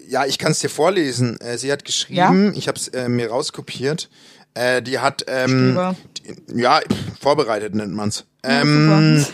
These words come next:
Speaker 2: super. <laughs>
Speaker 1: die hat tatsächlich zum Buchkauf motiviert. Und es ist tatsächlich so, ähm, das Beste, was einem Croissant passieren kann, ist duck, dick, <laughs> duck,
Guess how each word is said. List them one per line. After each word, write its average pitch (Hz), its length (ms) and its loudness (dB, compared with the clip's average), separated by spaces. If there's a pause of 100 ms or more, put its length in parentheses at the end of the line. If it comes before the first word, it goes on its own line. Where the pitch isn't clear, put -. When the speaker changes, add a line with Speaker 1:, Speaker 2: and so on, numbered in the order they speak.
(160)
Speaker 2:
super. 320 180 -8
<laughs> 175 60 -2
Speaker 1:
die 151 140 0
hat 156 180 0
tatsächlich 185 600 0
zum - 180 -2 (120)
Buchkauf 170 480 -4
motiviert. 156 640 -2 (360)
Und 151 140 0
es 143 100 -6
ist 165 180 -6
tatsächlich 196 440 -2
so, 196 400 -4
ähm, 156 380 0
das - 180 -4
Beste, 196 300 0
was 170 160 0
einem 156 240 0
Croissant 156 420 -2
passieren 180 440 -2
kann, 151 360 2 (320)
ist - 300 -4 (100)
duck, - 340 0 (140)
dick, - 300 -2 (200)
<laughs> - 40 -20
duck, - 260 -10